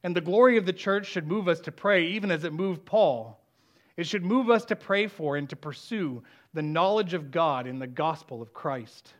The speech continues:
And it should move us to strive in specific ways, like those unfolded in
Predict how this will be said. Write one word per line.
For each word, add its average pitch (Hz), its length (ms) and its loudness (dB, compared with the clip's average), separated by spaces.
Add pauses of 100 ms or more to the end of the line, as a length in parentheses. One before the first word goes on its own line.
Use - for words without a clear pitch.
(1000)
And 170 120 0
it 175 80 0
should 180 200 -4
move 214 280 6
us 143 200 -2
to 156 100 -10
strive 196 500 2
in 156 120 -4
specific 247 680 -6
ways, 175 340 0
like 156 220 0
those 208 260 2
unfolded 190 520 -2
in 160 120 -10